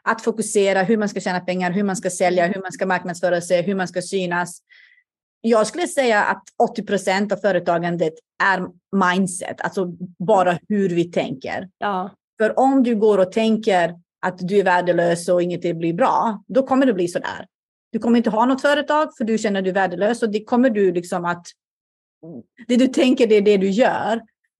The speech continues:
Speaker 1: Eh,
Speaker 2: Ja.
Speaker 1: och om man jobbar väldigt mycket med mindset och bestämmer sig, okej, så här ska jag göra, fokusera,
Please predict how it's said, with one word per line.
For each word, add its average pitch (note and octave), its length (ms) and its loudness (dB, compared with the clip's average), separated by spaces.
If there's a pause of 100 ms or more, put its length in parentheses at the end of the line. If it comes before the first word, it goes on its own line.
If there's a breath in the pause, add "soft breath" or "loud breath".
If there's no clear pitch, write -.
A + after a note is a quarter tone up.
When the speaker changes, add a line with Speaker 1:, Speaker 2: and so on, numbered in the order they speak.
(200)
Speaker 1:
Eh, G3 60 -2
Speaker 2:
Ja. G3 480 -2
Speaker 1:
och G#3 100 -10 (260)
om G#3+ 80 0
man G#3+ 140 0
jobbar G#3+ 300 0
väldigt A#3 300 -2
mycket G3 240 -6
med F#3 100 -4
mindset F3 580 -4 (360)
och F#3+ 80 -4
bestämmer G3+ 420 -2
sig, F#3 180 -2
okej, F3+ 120 -6
så A3+ 100 -2
här C4 200 0
ska B3+ 180 -4
jag - 20 0 (280)
göra, A3+ 220 -2 (140)
fokusera, G#3 640 0